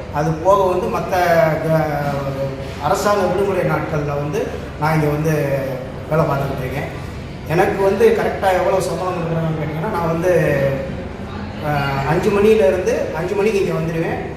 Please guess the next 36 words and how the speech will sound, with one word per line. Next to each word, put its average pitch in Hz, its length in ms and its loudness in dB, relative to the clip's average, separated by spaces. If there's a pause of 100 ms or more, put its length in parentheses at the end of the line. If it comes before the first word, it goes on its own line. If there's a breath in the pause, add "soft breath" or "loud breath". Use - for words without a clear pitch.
(420)
ஒரு, 165 180 4
ஒரு 196 100 4
மணி 196 140 2
நேரம் 190 220 2
மேக்கப் 170 260 -2
போடுவேன். 156 360 -2 (260)
ஏழு 202 260 6
மணியிலேருந்து 185 640 4 (520)
பத்து 160 220 0
மணி 180 180 2
வரைக்கும் 170 380 2
முடிச்சுட்டு, 156 360 -2 (480)
அப்புறம் 165 480 2
என்னுடைய 175 360 2 (240)
நிகழ்ச்சிகள், 185 680 0 (160)
என்னுடைய 156 380 -2
எல்லாம் 160 300 0
முடிச்சுட்டு, 156 340 -2
மேக்கப் 160 220 2
முடிச்சுட்டு 147 340 -4
நான் 156 140 -2
வீட்டுக்கு 156 260 -2
கிளம்புறதுக்கு 147 400 -2
பதினொரு 143 240 -2
மணி 143 120 0
ஆயிடும். 139 340 -2 (400)
இப்போ 151 180 0
நான் 175 280 4
இருக்கிறது 180 380 4
வந்து, 190 160 2
நான் - 240 0
பிறந்த 165 260 0
மண் 165 240 -2
வந்து 170 200 0
மதுரை 160 360 0
தான். - 180 -4